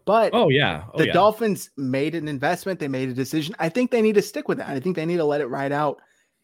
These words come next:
Speaker 1: a little longer before they cut bait already, because it's a
Speaker 2: Yeah.
Speaker 1: little too soon.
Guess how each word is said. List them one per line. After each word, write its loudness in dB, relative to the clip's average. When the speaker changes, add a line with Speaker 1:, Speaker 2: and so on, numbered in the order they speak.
Speaker 1:
a 2
little 0
longer -2
before 4
they 4
cut 0
bait -2
already, -10
because -8
it's -4
a 0
Speaker 2:
Yeah. 2
Speaker 1:
little 0
too -6
soon. -8